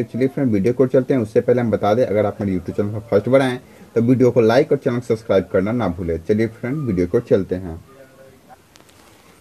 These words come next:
तो friend, जैसे कि अब आपको display पर यहाँ दिख रहा होगा, यहाँ भाग वन यानी reasoning के हम question करने वाले हैं। चलिए हम पहले नंबर question की ओर चलते हैं। जो पहला number question आपको display पर दिख जाएगा, फुल रूप से डिस्प्ले पे है,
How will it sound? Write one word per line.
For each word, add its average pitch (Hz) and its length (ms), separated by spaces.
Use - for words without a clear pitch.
तो 127 120
friend, 139 200
जैसे 113 280
कि 147 80
अब 143 80
आपको 139 220
display 131 300
पर 139 140
यहाँ 127 200
दिख 123 180
रहा 147 120
होगा, 104 400
यहाँ 107 320
भाग 107 280
वन 110 260
यानी 113 300
reasoning 104 400
के 123 100
हम 120 80
question 113 380
करने 107 280
वाले 107 220
हैं। 104 240
चलिए 120 160
हम 143 60
पहले 117 280
नंबर 123 200
question 104 400
की 107 100
ओर 117 60
चलते 87 320
हैं। 85 200
जो 123 100
पहला 113 280
number 143 180
question 135 340
आपको 123 260
display 113 280
पर 113 140
दिख 107 200
जाएगा, 123 340
फुल 104 360
रूप 98 160
से - 160
डिस्प्ले - 380
पे 101 140
है, 110 120